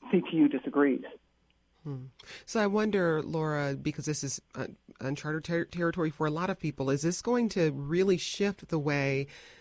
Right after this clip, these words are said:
Speaker 2: the union, unit bargains moving forward, since we, you know, we've learned so much about how prepared Chicago and much of the state is for remote learning for kids?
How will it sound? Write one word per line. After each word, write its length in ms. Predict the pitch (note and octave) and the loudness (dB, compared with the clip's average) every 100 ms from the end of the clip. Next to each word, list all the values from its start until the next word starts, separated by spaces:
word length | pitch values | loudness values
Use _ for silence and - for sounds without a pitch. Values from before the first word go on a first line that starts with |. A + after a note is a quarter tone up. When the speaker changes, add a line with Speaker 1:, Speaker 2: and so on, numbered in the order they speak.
| _ _ - | _ _ -12
Speaker 2:
the 180 | C#3 E3 | 0 4
union, 300 | E3+ F3 E3+ - | 6 4 2 -2
unit 360 | D#3 F3+ E3+ - C3 | 0 2 2 0 -2
bargains 680 | D#3+ A3 D#4 D3+ B2 A#2+ D3 | 0 0 2 0 0 -4 0
moving 280 | E3 F3 | 0 0
forward, 440 | F3 F#3+ B3 F#3+ - | 0 0 0 0 -2
since 160 | E3+ | -6
we, 380 | E3 F3+ F3 E3+ _ | -4 -2 -2 -4 _
you 80 | F3+ | -2
know, 80 | E3+ | 0
we've 160 | D#3 | 0
learned 240 | D#3+ E3+ F3+ | 0 0 0
so 160 | F#3+ | -2
much 240 | F3+ F3+ F3 | -2 -2 -2
about 240 | D#3+ D#3+ | -2 -4
how 640 | - - E3 E3 E3+ E3+ F3 - - _ _ _ _ - | -4 -8 -4 -2 0 -2 -4 -10 -20 _ _ _ _ -4
prepared 600 | E3+ - C#3+ C3+ C3+ C3 | -4 -2 -4 -2 -4 -6
Chicago 480 | - - G3 G#3 A3 | -8 -2 0 4 2
and 100 | F#3 | 4
much 200 | G3+ - | 0 -2
of 60 | |
the 80 | A#3 | -4
state 300 | - A#3+ B3+ | -2 -2 0
is 180 | E3+ E3 | -2 0
for 120 | F3 | -2
remote 280 | E3 E3+ - | 0 -2 -2
learning 300 | F3+ G#3 F#3+ | -2 -2 -4
for 140 | C3+ | -8
kids? 400 | - A2+ - - | -10 -10 -12 -18